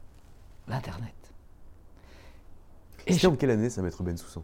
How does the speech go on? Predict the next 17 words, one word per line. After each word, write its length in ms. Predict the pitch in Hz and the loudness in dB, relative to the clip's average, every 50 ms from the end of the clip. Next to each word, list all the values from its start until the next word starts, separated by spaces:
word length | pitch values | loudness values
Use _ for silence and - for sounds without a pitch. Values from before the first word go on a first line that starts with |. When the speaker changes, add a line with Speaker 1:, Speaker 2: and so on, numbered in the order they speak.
| - - | -12 -6
Speaker 1:
On 200 | - 147 143 151 | -4 -2 0 4
est 80 | 156 175 | 6 6
autour 380 | 180 160 - - - 196 190 170 | 6 6 4 -2 -4 0 0 2
des 320 | 143 156 156 147 127 131 | 4 4 2 2 2 2
années 640 | 151 143 139 147 147 151 170 180 185 190 196 196 180 - - - | 2 2 2 2 2 2 2 2 2 2 2 0 0 -4 -8 -6
quatre-vingt-douze, 1300 | - 156 143 - - - 143 139 123 127 139 139 139 135 135 135 123 147 - 170 156 175 175 160 - - | -6 -4 -4 -6 -8 -6 -6 -4 -4 -2 -2 -2 -4 -4 -6 -8 -10 -6 -2 0 0 0 0 -2 -4 -10
il 40 | |
faut 180 | - - - 147 | -10 -6 -6 -6
que 100 | 135 127 | -6 -6
ce, 160 | - - 143 139 | -6 -6 -6 -4
ça 180 | - - 143 135 | -2 0 -2 -2
remonte 320 | - 143 143 160 151 - | -2 -4 -4 -4 -4 -4
à 60 | 147 | -4
très 200 | 135 - - 165 | -6 -4 -4 -4
longtemps. 520 | 151 156 156 - - 180 175 180 165 151 90 | -4 -4 -4 -4 0 0 0 0 0 -2 -2
Speaker 2:
Ok. 160 | 90 82 - | -4 -2 -2
Speaker 1:
Euh, 80 | 90 | -4